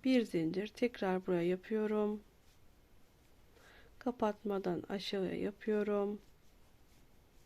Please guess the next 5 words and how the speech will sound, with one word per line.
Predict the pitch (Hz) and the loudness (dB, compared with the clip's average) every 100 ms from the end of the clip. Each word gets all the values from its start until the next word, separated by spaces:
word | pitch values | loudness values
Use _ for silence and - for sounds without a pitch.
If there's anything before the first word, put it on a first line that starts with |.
| - - - - - - - - | -20 -20 -20 -20 -20 -20 -20 -8
Bu | 269 | -4
şekilde | - 240 - 196 190 185 180 220 - - - | 0 -2 0 -4 -2 0 0 -4 -14 -20 -6
ikisini | 247 - - 262 247 202 | -6 -6 -2 4 4 6
bir | 185 208 - - - - - - - - - - - - - - - - - - - - - - | 4 4 -2 -14 -20 -20 -20 -20 -20 -20 -20 -20 -20 -20 -20 -20 -20 -20 -20 -20 -20 -20 -20 -4
kapatıyorum. | 254 240 202 - 185 - - | 0 2 2 2 0 0 -2